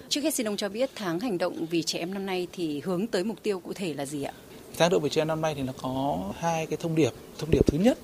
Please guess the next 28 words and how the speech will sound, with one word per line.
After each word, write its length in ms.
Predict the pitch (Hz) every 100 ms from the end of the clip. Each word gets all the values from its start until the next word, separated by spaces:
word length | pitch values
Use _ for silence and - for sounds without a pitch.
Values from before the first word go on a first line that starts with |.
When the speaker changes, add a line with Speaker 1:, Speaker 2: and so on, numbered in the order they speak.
| -
Speaker 2:
là 360 | - 131 127 120
thông 140 | 151
điệp 180 | 139 127 -
về 80 | 123
chung 220 | - 165
tay 220 | 160 160 151
bảo 140 | 113
vệ, 100 | - -
chăm 120 | 135
sóc, 140 | 165
giáo 80 | 156
dục 120 | 156 135
trẻ 120 | 123
em. 220 | 127 139 131 - -
Đặc 120 | 143 165
biệt 220 | 135 123
là 80 | 117
trong 240 | 147 147 139
cái 80 |
bối 160 | 135 135 -
cảnh 160 | 160 - -
đại 140 | 113
dịch 140 | 117 -
covid 220 | 151 165 170
mười 100 | -
chín 300 | - 131 135 190 - 131
và 260 | 123 113 113
cái 180 | - 117